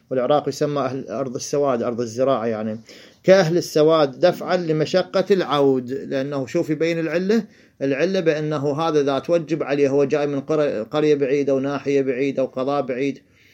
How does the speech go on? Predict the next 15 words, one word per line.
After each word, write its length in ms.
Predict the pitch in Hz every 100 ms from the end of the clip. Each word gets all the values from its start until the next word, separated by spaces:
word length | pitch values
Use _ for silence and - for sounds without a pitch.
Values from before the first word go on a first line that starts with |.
| _ _
فهذا 640 | 127 127 156 165 160 98
هنا 460 | 107 143 160 185 175
راح 160 | 135 135
ترجع 520 | - 170 151 147 143
مرة 240 | 151 151
ثانية 320 | 147 170 175
صلاة 300 | 165 180 170 170
الظهر، 420 | 175 190 185 -
راح 160 | - 135
تصير 240 | - 151
عليه 200 | 120 151
مشقة، 600 | 131 113 117 - 104 104 - _ _
دفعا 280 | - 175 131
لمشقة 460 | 139 135 156 151 156
العود، 280 | 165 160 196